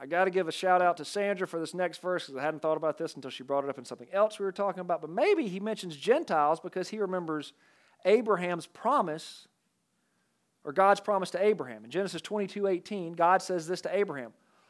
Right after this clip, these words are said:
"All the nations of the earth will be blessed by your offspring because you've obeyed my command." All the nations, not just all the Jewish people, not just all the people living in Israel at that time,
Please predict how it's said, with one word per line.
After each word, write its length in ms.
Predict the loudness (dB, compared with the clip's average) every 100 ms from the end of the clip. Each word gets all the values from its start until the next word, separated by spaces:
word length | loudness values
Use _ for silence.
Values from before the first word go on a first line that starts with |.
| _ _ _
"All 440 | 10 12 12 12 12
the 120 | 10
nations 600 | 8 6 4 -4 -8 -6
of 180 | 0 0
the 140 | 2 2
earth 240 | 2 0
will 60 | -4
be 60 |
blessed 460 | -2 2 2 2 -2
by 140 | 0
your 180 | 0 0
offspring 460 | 2 0 -4 -16 -18 _ _ _ -12
because 280 | -4 -4
you've 140 | -2 -4
obeyed 300 | 0 0 0
my 160 | -2
command." 340 | -6 -10 -16 -20 _ _ _ _ _ _ _ _ _ 2
All 800 | 8 12 12 10 8 4 -6 _
the 80 | 0
nations, 400 | 2 0 -4 -6
not 180 | -4 -2
just 100 | 0
all 120 | 0
the 40 |
Jewish 240 | 2 -2 0
people, 360 | -4 -6 -14 _ _ _ _ _ _ _ _ _ _ _ _ _
not 140 | -6
just 120 | -2 0
all 60 |
the 80 | 0
people 180 | 0 0
living 220 | 2 2
in 80 | 2
Israel 260 | 0 2
at 60 | 4
that 160 | 4 2
time, 420 | -2 -4 -6